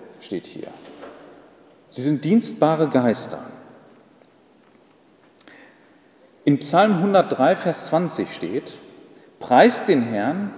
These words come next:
ihr seine Engel, ihr Gewaltigen an Kraft, Täter seines Wortes,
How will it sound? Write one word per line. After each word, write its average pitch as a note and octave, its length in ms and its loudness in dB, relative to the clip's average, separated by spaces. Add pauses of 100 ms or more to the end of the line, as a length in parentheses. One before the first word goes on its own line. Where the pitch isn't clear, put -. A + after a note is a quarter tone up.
ihr G3+ 220 4
seine F3 280 2
Engel, A#2 320 -2
ihr A#2 60 2
Gewaltigen D3+ 560 4
an A2+ 160 0
Kraft, - 520 -8 (240)
Täter F#3+ 460 4
seines D#3+ 380 0
Wortes, D3+ 440 0